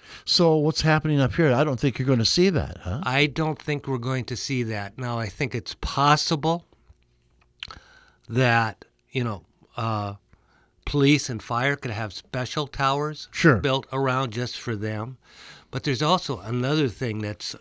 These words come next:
Speaker 2: kind of worrying about five G, if it would actually become, uh, popular.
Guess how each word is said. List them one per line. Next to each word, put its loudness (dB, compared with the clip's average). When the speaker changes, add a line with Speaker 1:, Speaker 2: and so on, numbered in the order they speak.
Speaker 2:
kind -4
of -8
worrying 2
about -6
five -6
G, -4
if -8
it -4
would -10
actually 0
become, -6
uh, -4
popular. 0